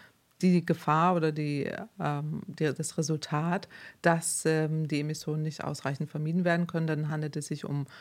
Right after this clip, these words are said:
unvermeidbare Emissionen. Und das, da muss man aber sehr genau hinschauen, weil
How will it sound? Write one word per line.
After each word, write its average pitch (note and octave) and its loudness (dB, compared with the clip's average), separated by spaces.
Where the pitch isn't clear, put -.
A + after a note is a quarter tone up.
unvermeidbare D3 6
Emissionen. - -6
Und C#3 -6
das, - -8
da D3+ 0
muss E3+ 2
man F3 2
aber E3+ 4
sehr F3+ 6
genau F3 6
hinschauen, E3 2
weil D#3 4